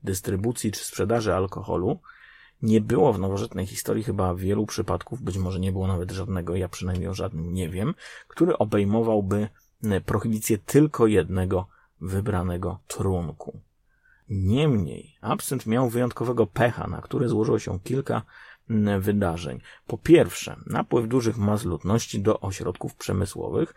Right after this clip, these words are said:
i tenże napływ sprawił, że w, e, jednej chwili mnóstwo wyrwanych ze swojego środowiska domowego, mm, ze swoich domów, ze swoich rodzin, robotników, em,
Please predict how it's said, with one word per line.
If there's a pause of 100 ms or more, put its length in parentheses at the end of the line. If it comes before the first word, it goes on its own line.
(480)
i
tenże
napływ
sprawił,
że
w,
e,
jednej
chwili (520)
mnóstwo
wyrwanych
ze
swojego
środowiska
domowego, (520)
mm,
ze
swoich (240)
domów,
ze
swoich (100)
rodzin, (340)
robotników,
em,